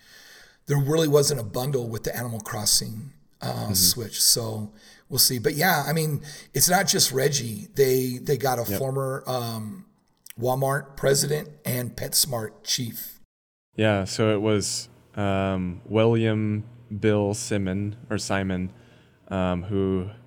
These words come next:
Speaker 2: this article from Polygon does not clarify, but it says he had involvement with Walmart, Cadbury, PepsiCo, and Nabisco.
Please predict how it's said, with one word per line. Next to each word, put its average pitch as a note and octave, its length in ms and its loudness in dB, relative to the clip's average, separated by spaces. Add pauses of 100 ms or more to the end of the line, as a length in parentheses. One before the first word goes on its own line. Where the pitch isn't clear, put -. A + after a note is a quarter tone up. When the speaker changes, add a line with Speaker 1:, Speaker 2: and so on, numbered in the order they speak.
(360)
Speaker 2:
this G#2 180 -4
article G2 360 0
from F#2+ 300 -4
Polygon F#2+ 520 0
does F2+ 120 -8
not F2+ 160 -4
clarify, F#2+ 500 -2
but F2+ 140 -2
it F2 100 -4
says F#2+ 200 -6
he G2+ 80 -4
had F#2 100 0
involvement F2+ 540 -2
with F2+ 320 -4
Walmart, G#2 600 0
Cadbury, G2+ 800 2
PepsiCo, G2 800 -2
and F2+ 120 -4
Nabisco. F#2+ 640 -2